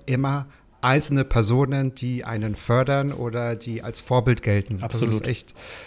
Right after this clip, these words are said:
Speaker 1: interessant.
Speaker 2: Es
Speaker 1: Genau.
Speaker 2: gibt
Speaker 1: Waren
Speaker 2: einen,
Speaker 1: das
Speaker 2: es gibt einen, ähm, Menschen, den ich sehr bewundert habe. Ich will nicht sagen, ich will nicht in der Vergangenheit sprechen, weil ich mir nicht sicher bin,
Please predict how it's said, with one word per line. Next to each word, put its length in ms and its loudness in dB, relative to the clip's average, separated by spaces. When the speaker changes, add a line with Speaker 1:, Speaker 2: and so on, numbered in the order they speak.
Speaker 1:
interessant. 400 -8
Speaker 2:
Es 80 4
Speaker 1:
Genau. 80 4
Speaker 2:
gibt 160 8
Speaker 1:
Waren 100 12
Speaker 2:
einen, 140 10
Speaker 1:
das 220 4
Speaker 2:
es 140 -4
gibt 200 2
einen, 480 4
ähm, 420 2
Menschen, 460 0
den 80 -2
ich 160 -2
sehr 160 2
bewundert 640 0
habe. 240 6
Ich 100 4
will 100 6
nicht 140 6
sagen, 380 4
ich 140 -6
will 60 0
nicht 100 -2
in 60 -16
der 40 -4
Vergangenheit 380 -2
sprechen, 340 0
weil 80 6
ich 140 0
mir 80 6
nicht 160 6
sicher 220 2
bin, 180 4